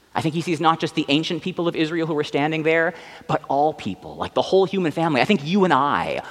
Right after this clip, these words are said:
are part of Moses' vision on Mount Nebo. He sees our faces, our stories, our struggles, our doubts.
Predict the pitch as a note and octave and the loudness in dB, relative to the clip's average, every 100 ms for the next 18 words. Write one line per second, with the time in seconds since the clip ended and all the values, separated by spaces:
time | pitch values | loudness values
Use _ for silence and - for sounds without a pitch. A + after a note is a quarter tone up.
0 | - A2+ A#2 - C#3+ A#2 B2+ A#2+ A#2+ G#2 | -2 0 0 4 4 4 2 0 -2 -8
1 | G2 F#2+ F#2 D#2 D2 F2+ E2+ E2 D#2+ E2+ | -8 -6 -6 -6 -8 -8 -6 -8 -8 -8
2 | D#2+ C#2 A#2+ A#2 B2+ - - C3 A#2+ - | -8 -8 -6 -6 -8 -6 0 2 0 -4
3 | D2 - - D2 B1+ - - - _ _ | -14 -14 -18 -18 -20 -18 -18 -20 _ _
4 | - C#3+ C3+ B2 - F#2+ E2+ F2 - A2 | 2 4 4 0 -2 -6 -4 -4 0 0
5 | G#2+ - A2 F#2+ D#2 B1+ - - F2 - | 0 -6 -6 -6 -8 -12 -16 -12 -12 -10
6 | D2 - - - - | -12 -14 -18 -16 -16